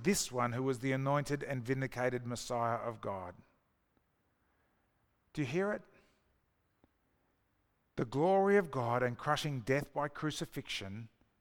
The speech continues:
go together. They did in Jesus, they did in Paul, and they will in everyone who's united to Christ.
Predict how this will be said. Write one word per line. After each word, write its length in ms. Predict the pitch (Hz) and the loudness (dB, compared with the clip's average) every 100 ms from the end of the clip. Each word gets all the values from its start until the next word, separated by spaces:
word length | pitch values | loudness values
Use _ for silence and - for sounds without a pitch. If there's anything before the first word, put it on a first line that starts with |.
| _ 117 | _ -4
go 500 | 127 135 110 98 110 - _ | 0 2 2 -2 -8 -12 _
together. 460 | - 131 135 127 82 - - _ _ _ _ _ _ _ _ _ _ _ _ _ _ _ _ _ _ _ _ _ _ _ _ _ _ _ _ _ _ _ _ _ _ _ - | -8 -2 0 -2 -6 -12 -16 _ _ _ _ _ _ _ _ _ _ _ _ _ _ _ _ _ _ _ _ _ _ _ _ _ _ _ _ _ _ _ _ _ _ _ -6
They 140 | 107 | -4
did 180 | 104 127 | -2 0
in 140 | 156 | 0
Jesus, 720 | 160 120 113 151 170 - - - - _ _ _ _ _ _ _ _ _ _ - | 0 -2 -2 -4 -8 -8 -10 -12 -20 _ _ _ _ _ _ _ _ _ _ -8
they 140 | 110 | -6
did 200 | 104 123 | -2 0
in 160 | 147 160 | 0 -2
Paul, 680 | - 127 110 101 117 113 - _ _ _ _ _ _ _ _ _ _ _ - | -2 -2 0 -2 -6 -8 -14 _ _ _ _ _ _ _ _ _ _ _ -6
and 140 | 117 | -2
they 100 | 113 | 0
will 260 | 113 120 117 | 0 0 0
in 200 | 117 127 | -2 -2
everyone 520 | 147 127 98 147 131 | -4 -2 -6 -6 -8
who's 200 | 98 104 | -8 -6
united 380 | 107 107 107 101 | -6 -4 -4 -4
to 80 | 104 | -8
Christ. 840 | - 92 87 - - - - | -6 -6 -6 -12 -14 -14 -18